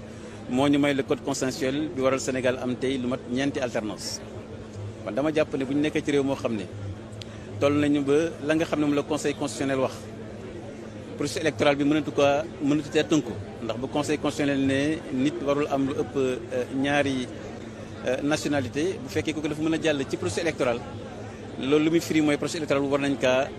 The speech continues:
euh, jubbantewaat. Bu ñu xoolee dem ba ay, euh, parrainage ñu mën ko def ci anam ya nga xam ne moom la ñëpp xam tey ci réew mi, yaakaar naa ku nekk xam na ne loolu war nañ kaa jubbantewaat. Donc loolu nag waxtaan la, waxtaan ba juboo moo tax, euh, ñu teew fi tey, teew fi également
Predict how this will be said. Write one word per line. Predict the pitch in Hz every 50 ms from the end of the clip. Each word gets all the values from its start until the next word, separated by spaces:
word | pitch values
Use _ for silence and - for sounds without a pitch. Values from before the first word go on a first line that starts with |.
| - -
euh, | 135 131 127 127 123 - - - - 127 123 127
jubbantewaat. | 160 147 160 151 - 147 127 107 98 - - - - - - - - - - - - - - - - - - - - -
Bu | - 131
ñu | 147 156
xoolee | 160 175 160 156 151 151 151 156 156 165 156 -
dem | 131 143 139 139
ba | 135 147 156 170 170 -
ay, | 156 151 151 143 139 139 143 - -
euh, | 147 135 135 - 104 - - - - -
parrainage | 156 151 151 147 147 139 120 104 - - 127
ñu | 131
mën | 135 147 151
ko | - 147
def | 135 139 131 - - - - -
ci | - 151
anam | 143 143 139 135
ya | 143 147
nga | 151 147
xam | - 147 143
ne | 143
moom | 139 139 139 139
la | 135 135
ñëpp | 127 131 151 170 - -
xam | - - 147 139 120 110 - -
tey | 151 143 -
ci | - 147
réew | 156 156 147
mi, | 131 110 98 - - - - - - - - - - - - -
yaakaar | 117 127 135 - 147
naa | 143 143
ku | - 156
nekk | 151 156 147 - -
xam | - 151 147
na | 151
ne | 139 135
loolu | 135 156 156 147
war | 139
nañ | 143 143
kaa | - 139 123
jubbantewaat. | 120 120 117 117 107 107 92 101 101
Donc | 117 143 147
loolu | 156 170 165
nag | 170 156
waxtaan | 156 - - 135 110 98
la, | 92
waxtaan | 107 117 - 156 135
ba | 131 131
juboo | 120 123 113 127 170 - - - - - - - - - - - 107
moo | 117 135
tax, | 139 151 143 - -
euh, | 135 131 127
ñu | 123 139 147
teew | - 143 139
fi | 127 135
tey, | 120 120 120 147 170
teew | - - 143
fi | - 156
également | 139 143 139 135 135 135